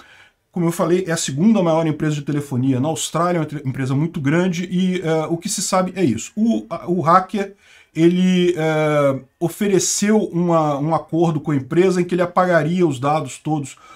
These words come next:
por uma quantia em Monero, né? Fez uma espécie de, de chantagem com a empresa. Não há informação se a empresa aceitou ou não.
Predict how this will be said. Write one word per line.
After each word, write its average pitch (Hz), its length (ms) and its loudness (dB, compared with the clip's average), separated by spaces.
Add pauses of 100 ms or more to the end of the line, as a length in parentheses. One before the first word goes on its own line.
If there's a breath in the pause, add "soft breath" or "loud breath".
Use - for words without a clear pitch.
(160 loud breath)
por 160 100 -2
uma 156 140 2
quantia 156 640 -2
em 147 80 0
Monero, 165 540 2
né? 160 140 0
Fez 147 220 -6
uma 156 140 -4
espécie 143 460 -8
de, 131 300 -4 (340 soft breath)
de 127 140 -4
chantagem 131 640 0
com 143 100 -4
a 175 60 0
empresa. 208 400 -2
Não 208 180 2
há 185 100 2
informação 160 560 -2
se 143 120 -8
a 139 40 -2
empresa 139 300 -4
aceitou 120 560 -6
ou 165 160 -4
não. 190 300 -2